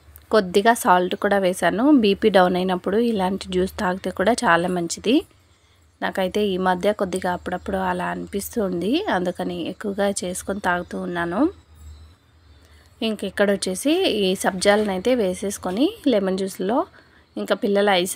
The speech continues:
అడుగుతున్నారు అని ఐస్ అయితే వేసి ఇచ్చేసాను. ఇంకా ఆఫ్టర్‌నూన్ వచ్చేసి చికెన్ ఫ్రై అండి. నేను చికెన్ని ఇంతకుముందే చాలాసార్లు అయితే పెట్టేశాను ఎలా చేస్తాను అనేది,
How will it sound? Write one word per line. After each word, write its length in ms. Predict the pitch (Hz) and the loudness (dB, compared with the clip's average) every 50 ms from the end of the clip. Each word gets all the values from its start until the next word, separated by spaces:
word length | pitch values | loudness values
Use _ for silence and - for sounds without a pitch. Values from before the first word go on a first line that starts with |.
| 208 202 | 0 0
అడుగుతున్నారు 600 | 190 190 190 185 - 190 185 180 180 185 190 175 175 175 | 0 0 -2 -4 -4 -4 -2 -2 -2 -2 -2 -2 -2 -4
అని 160 | 180 220 269 294 262 202 170 | -2 0 0 0 0 0 -2
ఐస్ 160 | 175 185 - 190 | -2 -4 -4 -6
అయితే 140 | 185 - 196 185 180 | -4 -4 -4 -4 -4
వేసి 220 | 175 180 185 - 196 190 | -4 -6 -6 -8 -10 -10
ఇచ్చేసాను. 560 | - - 196 185 - 185 170 170 170 180 254 320 403 - - - - - - - - - - - - - - - - - - - - - - - - - - - - _ _ _ - 240 233 | -8 -8 -8 -8 -6 -4 -4 -4 -2 -2 0 -2 -2 -2 -8 -20 -20 -20 -20 -20 -20 -20 -20 -20 -20 -20 -20 -20 -20 -20 -20 -20 -20 -20 -20 -20 -20 -20 -20 -20 -20 _ _ _ -6 -6 -2
ఇంకా 200 | 214 - 220 208 196 190 196 190 - - - _ - - 196 | 2 6 6 8 8 8 8 6 4 2 0 _ -2 -2 -2
ఆఫ్టర్‌నూన్ 480 | 202 - - 220 208 208 208 214 208 196 | -2 -2 -2 -2 0 0 0 0 0 -2
వచ్చేసి 360 | 190 180 - 190 190 - 254 294 311 277 - | -2 -2 -4 -6 -4 0 2 2 2 2 2
చికెన్ 320 | 226 202 - 196 196 208 208 - | -2 -2 0 0 0 0 -2 -2
ఫ్రై 200 | - 190 180 175 185 190 190 | 0 0 0 0 0 0 0
అండి. 200 | 185 180 202 254 311 302 | 0 0 0 2 4 4
నేను 180 | 269 226 208 208 202 - - | 4 2 2 0 -2 -2 -4
చికెన్ని 360 | 185 - - 196 196 196 202 196 190 | -4 -4 -4 -4 -4 -4 -4 -4 -6
ఇంతకుముందే 480 | 185 196 185 - 190 190 185 185 190 202 - 208 | -6 -6 -4 -4 -4 -2 -2 -2 -2 0 2 2
చాలాసార్లు 540 | 180 180 180 185 190 - - 180 180 180 180 180 | 4 4 4 2 0 0 0 0 2 2 0 -2
అయితే 160 | 180 - 202 - | -2 -2 -4 -4
పెట్టేశాను 560 | - 175 - - 180 185 - 208 180 175 175 202 226 214 202 185 | -4 -6 -6 -6 -8 -6 -4 -4 -4 -2 -2 -4 -4 -2 -2 -2
ఎలా 140 | 185 185 185 - | -2 -2 -2 -2
చేస్తాను 420 | 190 185 - - - 185 180 180 175 175 170 | -4 -8 -8 -8 -6 -6 -6 -6 -6 -6 -6
అనేది, 320 | 170 165 165 165 185 233 | -6 -4 -4 0 2 2